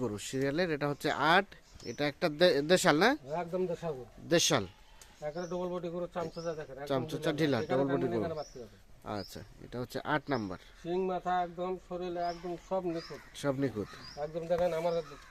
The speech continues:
Speaker 2: কোথায়
Speaker 1: হ্যাঁ,
Speaker 2: গরু?
Speaker 1: ঠিক আছে।
Speaker 2: আবার দেখেন।
Speaker 1: আর
Speaker 2: দেখে
Speaker 1: এটা
Speaker 2: নিন।
Speaker 1: হচ্ছে নয় নাম্বার।
Speaker 2: এটা নয় নাম্বার।
Speaker 1: এটা,
Speaker 2: দেখতে
Speaker 1: এটার বয়স?
Speaker 2: এটারও বয়স চার দাঁতের পর খিলফুটে ছয় দাঁত।
Speaker 1: এটার বয়স চার দাঁতের পরে খিলফাটে ছয় দাঁত
Speaker 2: ছয়
Speaker 1: হচ্ছে।
Speaker 2: দাঁত হচ্ছে।
Speaker 1: সিরিয়ালের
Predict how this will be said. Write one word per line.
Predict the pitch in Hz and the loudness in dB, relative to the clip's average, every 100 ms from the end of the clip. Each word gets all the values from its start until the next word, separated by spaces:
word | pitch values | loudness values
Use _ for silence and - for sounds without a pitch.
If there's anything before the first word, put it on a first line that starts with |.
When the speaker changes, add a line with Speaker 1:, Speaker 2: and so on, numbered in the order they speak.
| - | -16
Speaker 2:
কোথায় | 170 - 180 | -8 -2 -2
Speaker 1:
হ্যাঁ, | - | -2
Speaker 2:
গরু? | 135 120 | -4 -2
Speaker 1:
ঠিক | 135 120 | -2 -2
আছে। | 110 | -4
Speaker 2:
আবার | 143 156 170 | -4 -4 -6
দেখেন। | 143 117 | -6 -12
Speaker 1:
আর | - - - - - - - - - - | -16 -20 -20 -20 -20 -20 -20 -20 -12 4
Speaker 2:
দেখে | 160 165 | 4 6
Speaker 1:
এটা | |
Speaker 2:
নিন। | 151 | 6
Speaker 1:
হচ্ছে | 151 170 156 | 4 4 6
নয় | 170 165 | 8 8
নাম্বার। | 135 101 | 6 0
Speaker 2:
এটা | - - - - - - - 147 | -6 -16 -20 -20 -20 -20 -8 0
নয় | 160 160 | 0 0
নাম্বার। | 151 127 - - - 147 | -2 -6 -12 -20 -10 -8
Speaker 1:
এটা, | - | -4
Speaker 2:
দেখতে | 175 - | -2 -2
Speaker 1:
এটার | 147 156 160 | 0 4 6
বয়স? | 208 233 - - - - | 6 4 -2 -8 -14 -20
Speaker 2:
এটারও | 143 151 165 | -12 -10 -8
বয়স | 165 156 - - - | -10 -12 -16 -16 -10
চার | 160 | -10
দাঁতের | 165 170 165 | -8 -10 -10
পর | 165 | -12
খিলফুটে | 165 160 156 - | -14 -14 -14 -12
ছয় | 160 | -8
দাঁত। | 123 | -6
Speaker 1:
এটার | 135 135 | -4 -2
বয়স | 139 160 - | 0 -2 0
চার | 147 131 | 0 2
দাঁতের | 143 135 | 0 0
পরে | 151 156 | 0 -2
খিলফাটে | 151 143 156 196 - | -4 -4 -2 -2 2
ছয় | 156 147 | 2 4
দাঁত | 139 | 2
Speaker 2:
ছয় | 151 | -2
Speaker 1:
হচ্ছে। | 147 143 | -4 -4
Speaker 2:
দাঁত | |
হচ্ছে। | 127 - - - - - - | -6 -16 -20 -20 -20 -20 -12
Speaker 1:
সিরিয়ালের | - 139 147 156 | -2 2 4 2